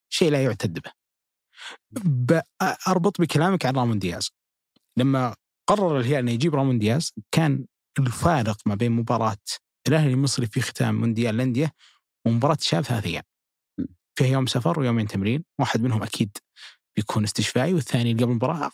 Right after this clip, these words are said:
Speaker 1: الرابعة ترفيهي. رغم ذلك، ما فيه أي واحد كان يتوقع أن الهلال بيضرب بالخمسة للشباب،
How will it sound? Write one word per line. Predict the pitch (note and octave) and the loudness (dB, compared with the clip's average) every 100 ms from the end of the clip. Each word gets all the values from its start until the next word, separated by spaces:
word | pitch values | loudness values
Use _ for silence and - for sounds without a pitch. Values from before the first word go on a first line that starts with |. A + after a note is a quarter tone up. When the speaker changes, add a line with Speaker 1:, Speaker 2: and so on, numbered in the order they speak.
| - | -2
Speaker 1:
الرابعة | C3 G#2 A#2 | 0 0 -4
ترفيهي. | A2 A#2 - F#2+ - _ _ _ _ _ _ _ _ _ _ F3 | -4 -6 -4 -8 -10 _ _ _ _ _ _ _ _ _ _ 2
رغم | F#3 | 4
ذلك، | F#3+ F3+ D3+ F#3+ - - - _ _ _ _ _ _ _ _ D3 | 4 4 2 0 -6 -8 -10 _ _ _ _ _ _ _ _ 2
ما | D#3 G#3 | 4 4
فيه | G#3+ G#3 F#3 B2+ A#2 _ _ _ _ _ F#3 | 2 2 2 0 -8 _ _ _ _ _ 2
أي | F3+ D3+ C#3+ D#3+ G3+ _ _ _ _ | 4 4 2 -2 -4 _ _ _ _
واحد | E3+ C3+ - D3 - | 4 4 2 -4 -2
كان | - F3 | 0 2
يتوقع | D3 A#2 A2+ - C#3 | 2 0 -2 0 0
أن | |
الهلال | B2 C#3 C3+ | 2 0 0
بيضرب | A2+ C#3+ E3 C#3 | 0 0 0 -2
بالخمسة | C3+ D3+ D#3 C#3 | -2 0 0 0
للشباب، | B2+ - A#2+ C3 | 0 0 0 0